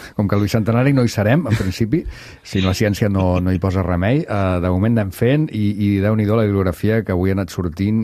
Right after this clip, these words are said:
i encara més, eh? Estaríem tres hores més parlant de Joan Salvat. Se'ns menja una mica el temps, jo sí que volia, perquè potser és una curiositat, i com a tal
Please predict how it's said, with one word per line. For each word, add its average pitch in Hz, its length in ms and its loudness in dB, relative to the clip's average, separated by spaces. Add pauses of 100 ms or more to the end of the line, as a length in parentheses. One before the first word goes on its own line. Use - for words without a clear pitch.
i 85 400 -2
encara 87 320 -2
més, 80 220 -4
eh? 82 80 -6
Estaríem 80 340 -6
tres 80 160 -4
hores 82 220 0
més 80 100 -2
parlant 82 300 -2
de 80 100 -2
Joan 82 160 -2
Salvat. 95 320 0 (320)
Se'ns 104 220 -2
menja 147 180 2
una 139 80 2
mica 113 160 0
el 101 80 0
temps, 147 240 2
jo 131 160 0
sí 147 80 -4
que 139 80 0
volia, 120 400 2
perquè 104 320 -2
potser 104 240 -4
és 120 60 -2
una 113 100 0
curiositat, 92 640 -2 (320)
i 101 80 -2
com 101 160 0
a 92 80 0
tal 101 380 0